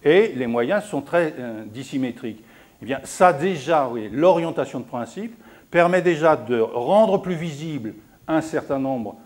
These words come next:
d'élé-, euh, de pratiques souvent éparses, euh, dont la mémoire se perd.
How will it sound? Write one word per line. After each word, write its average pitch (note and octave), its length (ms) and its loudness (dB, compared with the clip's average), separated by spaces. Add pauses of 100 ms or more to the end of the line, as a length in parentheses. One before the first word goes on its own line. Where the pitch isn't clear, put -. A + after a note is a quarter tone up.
(100)
d'élé-, C#3+ 400 -2
euh, G2+ 380 -10
de G#2 160 -14
pratiques D3+ 520 -2 (540)
souvent E3+ 440 0
éparses, C#3+ 640 -4 (520)
euh, G#2 320 -8
dont G#2+ 240 -2
la F3 100 6
mémoire F3 320 4
se - 140 0
perd. C3+ 420 -2